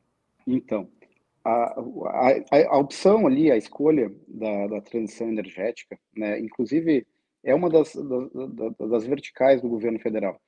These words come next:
Então, o que que acontece? A gente tentou, ah, estudar toda a parte, eh, que o, de, de linhas, né, ah, prioritárias do governo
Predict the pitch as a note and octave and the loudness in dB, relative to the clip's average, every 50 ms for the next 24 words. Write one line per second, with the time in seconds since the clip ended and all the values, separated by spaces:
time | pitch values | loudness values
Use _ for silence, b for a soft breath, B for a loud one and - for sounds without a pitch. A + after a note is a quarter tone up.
0 | b b b b b _ _ _ A#2+ A#2+ - B2+ C3+ - E3 F3 F3 E3+ - D#3+ | b b b b b _ _ _ -8 -6 -4 -6 -6 -2 0 0 0 2 0 -2
1 | - - A2 G2 - - G#2+ A#2+ A#2+ - - C#3+ C#3 B2 - - D3+ F3 E3+ C#3 | 0 0 -2 -2 -2 -6 -8 -8 -8 -6 -6 -6 -6 -4 -4 -2 0 0 0 -2
2 | - b b b b b b _ _ _ - - A#2 A2+ A2+ A2 G#2+ G#2+ G#2 G#2 | -2 b b b b b b _ _ _ -10 -6 -4 -2 0 0 0 0 -2 -4
3 | - - - - - - _ - C3 A2+ A#2 A#2+ C3+ C3+ B2 - - C3 C#3 C3 | -4 -8 -12 -14 -18 -10 _ -6 -2 0 2 4 4 4 4 2 0 -4 -4 -4
4 | - - A#2 A#2 A#2 - - - A2+ G#2+ G#2 - - A2+ G2+ G2+ G#2 G#2 _ - | -2 -4 -4 -4 -4 -6 -12 -12 -10 -10 -10 -12 -12 -12 -10 -10 -10 -12 _ -14
5 | _ A#2 A#2 A2 - - - - - G#2 G#2+ A#2 B2 - - A#2 A2 B2 B2 A#2+ | _ -8 -8 -8 -8 -10 -12 -14 -10 -2 -2 -2 -2 -2 -4 -2 0 2 4 4
6 | C#3 F3 F#3+ E3+ C3+ A2 G2 G#2 G#2+ G#2 G#2+ G#2+ G#2+ A2 - _ _ _ _ _ | 4 4 4 4 2 2 -2 -4 -4 -4 -4 -4 -6 -8 -12 _ _ _ _ _
7 | _ _ - - A2+ A2 G#2+ - B2 B2 A#2 A2 - B2 B2+ C3+ B2+ A2+ - A2+ | _ _ -6 -4 -4 -4 -2 0 0 0 0 0 0 0 0 0 0 -4 -6 -8
8 | A2+ G2 G#2+ A2+ B2 C3+ D3 F3 E3+ | -6 -4 0 0 0 0 0 -4 -10